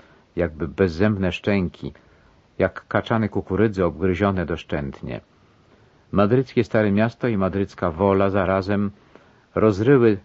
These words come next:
tak cały swój bruk, poprzegradzały ulice. W tych dniach, gdy setki samochodów waliły ostatnią szosą do Walencji, z trwogą, czy aby zdążą, gdy kule zbłąkane świstały nad padającymi kamieniami,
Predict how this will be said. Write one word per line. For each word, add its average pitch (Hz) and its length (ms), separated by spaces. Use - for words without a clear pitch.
tak 117 240
cały 107 280
swój 98 240
bruk, 92 520
poprzegradzały 101 720
ulice. 92 500
W - 80
tych 135 260
dniach, 107 440
gdy 82 220
setki - 340
samochodów 92 580
waliły 92 360
ostatnią 90 440
szosą 95 360
do 87 80
Walencji, 87 560
z - 120
trwogą, 107 540
czy 101 160
aby 87 180
zdążą, 87 560
gdy 87 240
kule 117 320
zbłąkane 95 560
świstały 104 640
nad 90 280
padającymi 90 800
kamieniami, 90 720